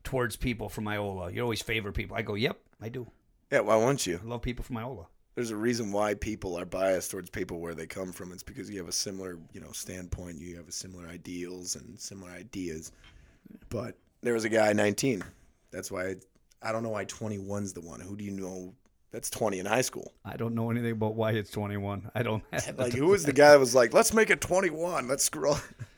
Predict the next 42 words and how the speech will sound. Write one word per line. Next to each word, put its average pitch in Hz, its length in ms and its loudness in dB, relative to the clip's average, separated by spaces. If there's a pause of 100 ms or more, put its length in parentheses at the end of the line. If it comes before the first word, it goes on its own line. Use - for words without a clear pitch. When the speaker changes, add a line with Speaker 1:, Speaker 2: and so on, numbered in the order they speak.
(200)
Speaker 2:
<laughs> - 600 -20
Speaker 1:
Not, 113 200 -4
not, 123 240 -2
not 127 220 2
twenty. 117 440 2 (360)
Speaker 2:
Not - 220 -6
twenty. - 240 -18 (220)
Speaker 1:
Not - 200 -6
twenty. - 200 6 (320)
Speaker 2:
And 190 120 10
then 233 100 12
in 214 120 12
Speaker 1:
Still 180 140 12
haven't 175 100 12 (140)
Speaker 2:
Wisconsin, 185 60 0 (100)
oh, - 120 -6 (240)
oh, 175 80 4
you 156 80 2
know 175 60 0
what's 208 140 0
Speaker 1:
Still 131 160 4
too 135 180 6
immature. 107 440 2 (280)
Speaker 2:
Hey, 208 120 -8
I - 40 -12
Speaker 1:
But - 140 -8
Speaker 2:
have - 100 4
Speaker 1:
when - 20 4
Speaker 2:
a - 40 4
Speaker 1:
you're 147 120 8
Speaker 2:
question. 127 180 8
Speaker 1:
twenty-one, 175 580 8 (720)
Speaker 2:
You 156 160 0
have, 160 400 -2
how 151 140 -6
old's 185 240 -6
your 196 80 -10
daughter? 190 280 -6 (440)
Speaker 1:
Nineteen. 120 640 -4
Speaker 2:
Nineteen. 123 480 -4 (200)
Okay, 120 300 -2
so 123 540 2